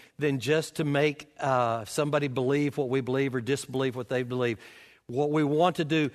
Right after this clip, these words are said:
is say we're gonna offer grace to the people around us so that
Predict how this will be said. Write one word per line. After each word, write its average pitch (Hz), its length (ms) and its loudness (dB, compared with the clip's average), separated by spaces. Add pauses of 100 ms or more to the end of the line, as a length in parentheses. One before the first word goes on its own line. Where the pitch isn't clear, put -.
(160)
is 135 120 -2
say 151 140 2
we're 143 180 2
gonna 139 160 4
offer 147 300 2
grace 147 600 2
to 190 100 0
the 156 80 -4
people 160 280 0
around 151 340 4
us 131 120 -4
so 214 560 4
that 160 640 0